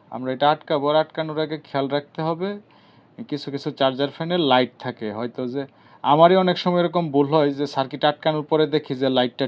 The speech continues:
ঠিক ওই ছিদ্র বরাবর যেয়ে বসে নাই। এই কারণে সার্কিটটা লাগানোর সময় যে লাইটগুলো আছে,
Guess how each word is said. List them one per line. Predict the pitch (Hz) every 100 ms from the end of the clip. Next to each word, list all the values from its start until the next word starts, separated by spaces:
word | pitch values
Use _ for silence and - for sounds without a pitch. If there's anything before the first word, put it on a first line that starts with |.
| -
ঠিক | 143 - 143
ওই | 120
ছিদ্র | 147 135 147
বরাবর | 139 139 131 127
যেয়ে | 127 127 117
বসে | 123 - 98
নাই। | 95 _ _ _ _ _ _ _ _ _ 131
এই | 127
কারণে | 143 151 139 135
সার্কিটটা | 131 127 135 139 135
লাগানোর | 143 151 156 -
সময় | 143 131 131 123 151 127
যে | 131
লাইটগুলো | 123 123 120 135 139 143
আছে, | 135 -